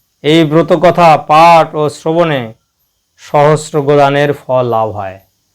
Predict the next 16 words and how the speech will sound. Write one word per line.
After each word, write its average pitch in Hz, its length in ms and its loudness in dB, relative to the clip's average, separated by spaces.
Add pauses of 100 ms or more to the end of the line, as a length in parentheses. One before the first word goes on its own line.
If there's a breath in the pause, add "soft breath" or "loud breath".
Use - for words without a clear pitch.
(440)
যারা 165 640 4
এই 151 200 -2
ব্রত 156 260 -2
কথা 160 340 0
পাঠ 160 340 -2
করেন 196 420 2 (680)
এবং 143 260 -6
শ্রবণ 170 440 0
করেন, 208 400 0 (680)
তারা 131 200 -6
সহস্র 151 640 -2
সহস্র 139 560 -6
গোদানের 139 560 -2
ফল 139 400 -4
তারা 120 220 -6
লাভ 98 160 -8